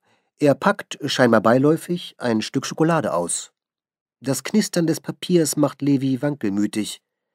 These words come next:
„Den Baum gibt es auch morgen noch“, denkt er sich. „Wir werden uns immer wiedersehen. Alles, was vergänglich ist, sollte Vorrang genießen.“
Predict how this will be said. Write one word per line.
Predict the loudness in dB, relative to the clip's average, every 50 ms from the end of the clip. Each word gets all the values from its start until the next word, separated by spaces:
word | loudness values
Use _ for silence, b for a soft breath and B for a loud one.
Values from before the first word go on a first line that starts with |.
| _ _ _ B B B B B B B B B 2
„Den | 4 4 6 6
Baum | 6 6 6 6 4
gibt | 4 2 -2 -2 -4
es | -4 -4 -4
auch | -6 -10 -10 -6 -4
morgen | -2 0 0 2 2 2 2
noch“, | 2 0 0 -2 -4 -8 -10 _ _ _ _ _
denkt | -8 -8 -6 -6
er | -6 -4
sich. | -2 -2 -2 -2 -4 -8 -12 -16 _ _ _ _ _ _ _ _ _ -4
„Wir | 0 2
werden | 4 4 6 6
uns | 4 4 4 2
immer | 0 2 2 2 2 2
wiedersehen. | 0 0 -2 -2 -2 -4 -6 -6 -8 -10 _ _ _ _ _ _ _ _ _ _ _ _ _ 2
Alles, | 4 4 4 4 2 0 -2 -4 -4
was | -4 -4 -4 -4 -6
vergänglich | -6 -2 0 2 2 2 2 0 -2 -4 -6
ist, | -8 -8 -8 -10 -14 -18 -20 _ _
sollte | -2 0 0 0 -2 -4
Vorrang | -2 0 0 0 0 -2 -6
genießen.“ | -10 -10 -12 -10 -10 -12 -12